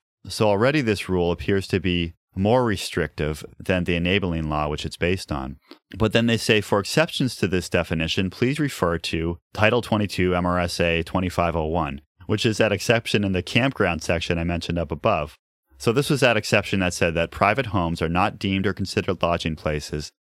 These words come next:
and subject to a license when not more than five rooms are let. Okay? So what they did here is they cut and paste that definition from the law to the point that they actually, like, cropped off one of the numbers. <laughs>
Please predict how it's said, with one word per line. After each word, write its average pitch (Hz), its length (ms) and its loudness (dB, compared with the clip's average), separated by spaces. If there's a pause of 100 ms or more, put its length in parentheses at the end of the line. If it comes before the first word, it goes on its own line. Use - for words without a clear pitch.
(140)
and 92 140 -4
subject 92 420 -2
to 87 140 -2
a - 20 2
license 85 580 0
when 85 160 -2
not 92 240 0
more 90 240 0
than 90 160 -2
five 80 480 -2
rooms 78 300 -4
are 76 100 -2
let. 82 300 -2 (380)
Okay? 104 360 0 (220)
So 113 200 0
what 117 160 2
they 139 120 2
did 143 200 0
here 101 180 2
is 92 160 -2
they 98 160 2
cut - 320 0
and 127 120 0
paste 123 460 0
that 95 200 2
definition 104 760 0
from 110 340 0
the 104 100 2
law 92 360 4
to 113 120 -4
the 104 100 2
point 127 280 0
that 107 120 2
they 95 100 4
actually, 110 300 2
like, 85 160 0
cropped 98 400 0
off 98 240 2
one 101 120 2
of 85 80 -2
the 85 60 -2
numbers. 101 540 0 (140)
<laughs> - 140 -14